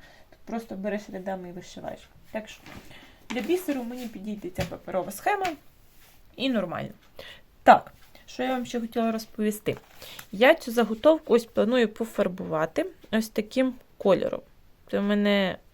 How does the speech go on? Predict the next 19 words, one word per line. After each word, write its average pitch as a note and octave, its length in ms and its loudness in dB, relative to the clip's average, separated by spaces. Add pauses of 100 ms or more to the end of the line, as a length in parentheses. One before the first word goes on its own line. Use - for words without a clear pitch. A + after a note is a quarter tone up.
фарба G#3 460 6
залишилась F#3+ 720 2 (260)
від F#3+ 100 -8
розмальовки G#3+ 640 0
по G#3 160 -8
номерах. G3+ 600 4 (460)
Треба A#3 240 -2
хоч A#3 200 -2
подивитися, A3 720 2
чи G#3+ 300 0 (1000)
вона G#3+ 320 0
тут A3 240 -8
не A3+ 140 -2
засохла. A3 600 -4 (1700)
Ну, D4 240 -6 (380)
ні, A#3 360 -2 (200)
нормально. A3 580 0 (360)
Можна G#3+ 320 -2
пофарбувати. A#3 880 2